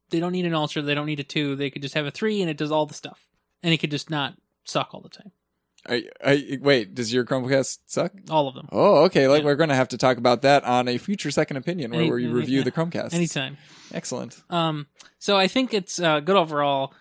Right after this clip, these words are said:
Speaker 1: Um, in, in about a month, you say, we'll, uh, do a kind of a thing, maybe?
Speaker 2: Yeah, yeah, so the, that'll be, like,
Speaker 1: November-ish,
Speaker 2: where's my,
Speaker 1: early
Speaker 2: where's my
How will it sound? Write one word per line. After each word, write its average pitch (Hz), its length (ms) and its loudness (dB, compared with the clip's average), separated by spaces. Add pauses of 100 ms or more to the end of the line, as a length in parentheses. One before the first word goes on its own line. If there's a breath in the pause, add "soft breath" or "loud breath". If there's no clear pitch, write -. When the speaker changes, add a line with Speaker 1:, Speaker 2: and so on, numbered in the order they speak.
(260 soft breath)
Speaker 1:
Um, 151 340 0
in, 180 220 0
in 180 120 -2
about 170 240 0
a 151 40 -2
month, 180 300 -6
you 208 80 -4
say, 208 380 -4 (220)
we'll, 175 280 2
uh, 170 220 2
do 170 240 -2
a 160 240 0
kind 165 220 -2
of 151 100 -2
a 139 400 -2
thing, 165 360 -4
maybe? 170 340 -6
Speaker 2:
Yeah, 160 520 8
yeah, 143 280 6
so 135 640 4 (600 loud breath)
the, 123 300 0
that'll 131 180 2
be, 135 120 0
like, 120 180 2 (500)
Speaker 1:
November-ish, 151 680 -2
Speaker 2:
where's 131 240 -8
my, 147 80 -4
Speaker 1:
early 156 200 2
Speaker 2:
where's 156 40 -2
my 151 40 -2